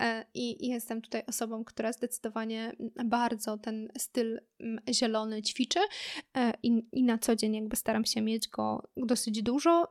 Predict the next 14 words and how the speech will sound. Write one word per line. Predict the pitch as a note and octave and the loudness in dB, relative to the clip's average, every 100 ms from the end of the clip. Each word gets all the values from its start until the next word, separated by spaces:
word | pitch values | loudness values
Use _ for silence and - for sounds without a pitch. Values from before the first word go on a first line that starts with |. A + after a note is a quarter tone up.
| B3+ | 6
Bardzo | A#3+ A#3 A3+ | 6 6 2
mocno | A3 G#3+ A3+ | 0 2 0
go | G#3+ A3 | 0 0
wyuczyłam | G#3+ A3+ A#3+ - A#3 G#3+ G#3 G#3+ - - - | 2 2 2 4 6 6 2 -2 -6 -10 -2
w | |
trakcie | A3 - B3 | -2 2 0
pracy | - A3+ G#3+ A#3+ | 4 2 4 2
z | A3+ | 2
ludźmi. | A3+ A3+ F4 A#4 - - - - - | -2 4 6 6 2 -12 -10 -12 -4
Mm, | B3+ A#3 - | 0 0 4
natomiast | B3 B3 B3+ A#3+ C4 | 6 6 6 6 4
rzeczywiście | B3 A#3 A#3 B3 - B3+ | 2 0 -2 -2 4 4
jak | A#3+ D#4 - | 6 4 4
jest, | A#3 A3+ - | 4 4 0